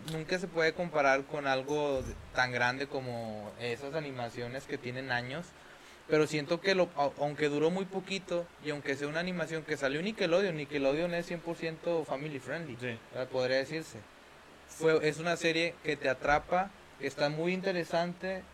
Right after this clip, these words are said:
Speaker 1: tiene muy buen contexto, tiene muy buenos personajes.
Speaker 2: Y cierra muy bien.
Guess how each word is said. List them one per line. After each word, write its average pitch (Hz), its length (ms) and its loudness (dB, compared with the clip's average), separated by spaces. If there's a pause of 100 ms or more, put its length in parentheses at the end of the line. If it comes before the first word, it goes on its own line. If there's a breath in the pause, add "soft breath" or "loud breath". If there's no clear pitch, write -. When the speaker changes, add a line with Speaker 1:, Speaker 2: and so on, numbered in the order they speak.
(140)
Speaker 1:
tiene 147 260 -2
muy 160 240 -2
buen 175 280 0
contexto, 175 760 -2 (440)
tiene 147 180 -2
muy 151 200 -2
buenos 170 400 -4
personajes. 151 580 -4
Speaker 2:
Y - 80 -6
cierra 131 200 4
muy 120 200 0
bien. 113 240 -2